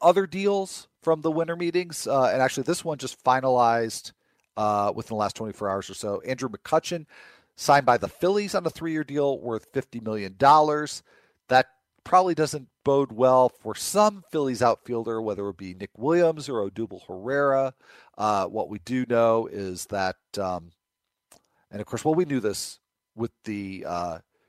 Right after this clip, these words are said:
trading away of Carlos Santana, that Rhys Hoskins will move over to, to first base. So that clears an outfield spot, but that, that spot is now clearly being filled by, uh, Andrew McCutchen, who gets a much better park to hit in.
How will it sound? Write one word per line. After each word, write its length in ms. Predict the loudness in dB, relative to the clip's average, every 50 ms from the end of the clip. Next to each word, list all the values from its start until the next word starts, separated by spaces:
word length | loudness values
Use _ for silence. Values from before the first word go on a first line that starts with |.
| _ -6
trading 320 | 0 2 2 2 2 -2
away 340 | -4 -4 -2 2 2 4 4
of 140 | 2 0 -2
Carlos 340 | -2 -2 0 0 -2 -4 -6
Santana, 640 | -8 -10 -12 -10 -8 -8 -6 -6 -6 -8 -10 -12 _ _ -20 _ _ _ _ -2
that 200 | -2 -2 -2 -2
Rhys 180 | -8 -8 -2
Hoskins 480 | 0 0 0 0 -2 -6 -10 -12 -12 -14
will 80 | -14
move 200 | -12 -10 -8 -6
over 200 | -6 -6 -6 -6
to, 120 | -8 -10 -12 _ _ -20
to 80 | -20 -18
first 300 | -14 -14 -14 -12 -6 -2
base. 220 | -2 -2 -2 -2
So 80 | -6 -4
that 160 | -4 -6 -6
clears 340 | -6 -8 -6 -6 -6 -6 -8
an 80 | -10 -10
outfield 360 | -10 -10 -10 -12 -16 -16 -14
spot, 280 | -12 -8 -6 -6 -6 -6
but 100 | -4 -2
that, 220 | 0 0 0 -2 -8 -20 -8 0 4
that 160 | 4 4 6
spot 200 | 6 6 6 6
is 300 | 4 -2 -6 -8 -10 _ _ -4
now 260 | -2 0 0 0 -2 _ _ _ _ _ _ _ _ -14
clearly 280 | -8 -6 -6 -6 -6
being 180 | -8 -10 -12 -14
filled 380 | -12 -6 -4 -4 -4 -4 -6 _ _ _ _ _ _ _ _ _
by, 300 | -4 -2 -2 -2 -2 -4
uh, 120 | -6 -8 -8
Andrew 300 | -8 -10 -12 -12 -12 -16
McCutchen, 540 | -14 -6 -2 0 0 0 0 -6 -12 -12 -16 _ _ _ _ _ _ _ _ _ -18 -12
who 220 | -10 -10 -10 -10 _ _ _ _ _ -4
gets 220 | -4 -2 -2 -2 -2
a 40 |
much 220 | -2 -2 -2 0 0
better 200 | 0 0 0 -2
park 440 | -6 -4 -2 -2 -2 -4 _ -18 _ _ _ _ _ _ _ _ _
to 80 | -12 -8
hit 180 | -6 -4 -2 0
in. 180 | -2 -2 -4